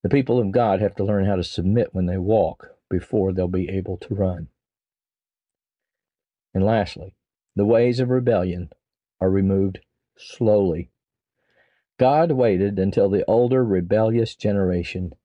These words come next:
died. This gave the younger generation an extended course in wilderness training. They had to submit to God and each other to survive. Individualists do not survive in the wilderness.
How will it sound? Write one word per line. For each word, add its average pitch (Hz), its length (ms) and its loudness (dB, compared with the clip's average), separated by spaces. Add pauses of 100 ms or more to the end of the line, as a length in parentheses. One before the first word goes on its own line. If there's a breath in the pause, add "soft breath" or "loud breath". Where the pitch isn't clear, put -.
(340)
died. 87 560 -4 (1500)
This 135 280 0
gave 95 340 0
the 98 80 0
younger 110 320 0
generation 90 680 -4
an 87 120 0
extended 131 500 -2
course 92 320 -2
in 117 120 0
wilderness 107 420 0
training. 85 420 -8 (1160)
They 98 80 2
had 107 140 2
to 98 60 -2
submit 113 340 -2
to 98 100 -2
God 110 340 2
and 90 100 0
each 98 200 -2
other 107 240 0
to - 120 -8
survive. 92 540 -2
Individualists 117 640 0
do 113 100 -2
not 110 220 -2
survive 107 400 0
in 85 60 -4
the 87 60 -4
wilderness. 87 540 -8